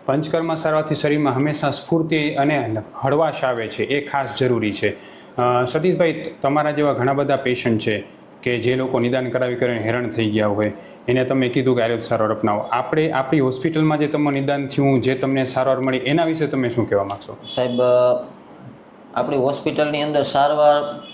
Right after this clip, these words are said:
Speaker 2: સ્ટાફ, પછી તમારો જે અભિપ્રાય, જે અમને જે સજેસ્ટ કર્યું, સાહેબ, અત્યાર સુધીમાં હું માનું છું, મારો એક્સપિરિયન્સ છે, આયુર્વેદની અંદર માણસો એક વખત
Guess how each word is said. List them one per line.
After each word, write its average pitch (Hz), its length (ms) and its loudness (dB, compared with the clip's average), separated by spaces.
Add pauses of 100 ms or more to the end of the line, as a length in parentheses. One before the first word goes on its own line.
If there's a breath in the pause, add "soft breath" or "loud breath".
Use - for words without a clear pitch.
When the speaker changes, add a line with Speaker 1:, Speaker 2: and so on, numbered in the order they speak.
(300)
Speaker 2:
સ્ટાફ, 143 440 2 (1080)
પછી 127 220 -2
તમારો 139 380 2
જે 139 280 2
અભિપ્રાય, 139 640 0
જે 127 300 -2 (200)
અમને 135 280 2
જે 123 180 0
સજેસ્ટ 147 440 -2
કર્યું, 131 320 0 (440)
સાહેબ, 127 280 -2
અત્યાર 147 320 2
સુધીમાં 143 880 -2 (160)
હું 135 160 4
માનું 147 280 0
છું, 127 280 0 (360)
મારો 131 320 2
એક્સપિરિયન્સ 131 760 -2
છે, 113 140 0 (880)
આયુર્વેદની 160 720 0
અંદર 156 420 0
માણસો 156 800 2 (300)
એક 165 200 0
વખત 170 480 -2